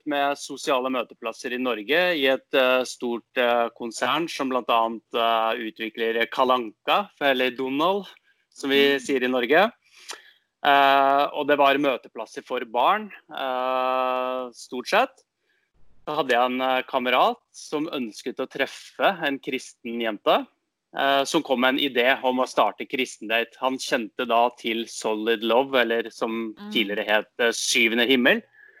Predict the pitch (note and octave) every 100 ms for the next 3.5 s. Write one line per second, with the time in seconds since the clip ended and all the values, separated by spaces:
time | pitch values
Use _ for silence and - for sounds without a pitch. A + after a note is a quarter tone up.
0 | _ - A#3+ A#3 C3+ D3 D3+ C3+ G#2 -
1 | B2 A#2 C3 C3 C3+ C3 C3+ C3+ G#2 A2+
2 | - B2+ C3 - C3+ B2+ A2+ G#2+ A#2+ B2
3 | B2+ A#2+ A2+ A#2